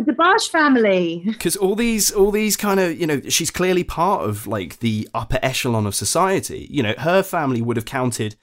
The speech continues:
Speaker 2: above the Vondells. If the Vondells had been like, "We've got all this money, we'll bring you in to do this work." And Lady Vondell herself did say that, that the Rose family was invaluable to those of high society. So they are known.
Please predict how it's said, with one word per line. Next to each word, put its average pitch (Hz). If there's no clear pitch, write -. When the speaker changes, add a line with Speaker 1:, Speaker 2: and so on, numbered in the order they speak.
Speaker 2:
above 127
the 127
Vondells. 110
If 135
the 135
Vondells 135
had 117
been 110
like, 98
"We've 214
got -
all 98
this 113
money, -
we'll 135
bring 143
you 123
in 113
to -
do 113
this 104
work." 131
And 117
Lady 147
Vondell 123
herself 110
did 123
say 110
that, 101
that 113
the 117
Rose 110
family 104
was 101
invaluable 107
to -
those 92
of 92
high 95
society. 92
So -
they 143
are 175
known. 131